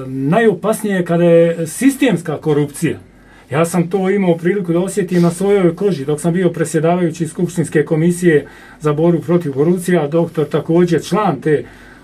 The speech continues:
ovaj, pod kojim pritiskom smo i radili. Vrlo teško. Pa i napraviš rezultat, uradiš, dovedeš do, do, do završetka akcije. Na kraju naše tužilaštvo, naše sudstvo,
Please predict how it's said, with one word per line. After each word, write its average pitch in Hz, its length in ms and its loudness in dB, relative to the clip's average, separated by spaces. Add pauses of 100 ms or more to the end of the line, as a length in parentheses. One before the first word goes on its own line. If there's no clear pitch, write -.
ovaj, 151 240 0
pod 175 240 0
kojim 214 280 2
pritiskom 175 640 -2
smo 175 200 2
i 170 80 8
radili. 190 460 0 (540)
Vrlo 214 320 2
teško. 220 420 0 (300)
Pa 175 100 0
i 190 100 0
napraviš 262 540 -2
rezultat, 196 640 0 (120)
uradiš, 175 520 2
dovedeš 190 500 2
do, 180 180 -2
do, 180 200 0
do 175 280 2 (280)
završetka 180 760 2
akcije. 185 460 -4 (300)
Na 151 140 -4
kraju 185 280 2
naše 165 320 -4
tužilaštvo, 202 840 -2
naše 170 440 0
sudstvo, 208 640 0